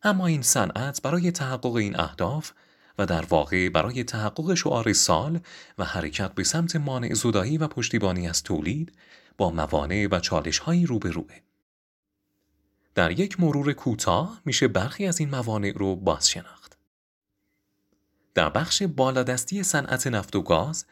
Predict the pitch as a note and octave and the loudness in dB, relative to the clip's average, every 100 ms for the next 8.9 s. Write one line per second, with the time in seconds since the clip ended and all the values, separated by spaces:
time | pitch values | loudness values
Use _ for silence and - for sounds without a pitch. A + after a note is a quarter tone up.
0 | _ _ F3+ E3+ G#3 G#3 E3+ D3+ - B2+ | _ _ 0 2 0 0 0 0 -2 -4
1 | D#3+ D#3+ D3 B2+ A#2+ A#2 G#2 D#3 E3+ D3+ | -2 2 2 2 0 0 0 0 0 -2
2 | A#2+ - F#2+ F2+ F2 - F2+ - E2 E2+ | -2 0 0 -2 -4 -6 -8 -4 -2 2
3 | - E2 F2 D3 - - - - - F#2+ | 2 2 0 -2 -8 -16 -20 -2 0 0
4 | E2+ D#2+ D2+ F2+ E2+ D2 D3 D#3+ D#3 C3 | -4 -6 -2 0 0 -2 -2 -4 -4 -2
5 | A2 - F#2+ G#2 - E2 D#2+ - E3+ F3 | 0 2 2 0 -2 -2 -2 -2 -2 -2
6 | F2+ D#2+ - - - _ _ _ _ _ | -4 -6 -12 -18 -20 _ _ _ _ _
7 | _ - D2+ - D#2+ D#2+ - G#2+ B2+ A2+ | _ -8 -2 0 2 2 2 0 -2 -2
8 | B2+ B2 B2 A2 A2 A2 G#2 E2 D#2+ | 0 -2 -2 -4 -4 -2 0 2 0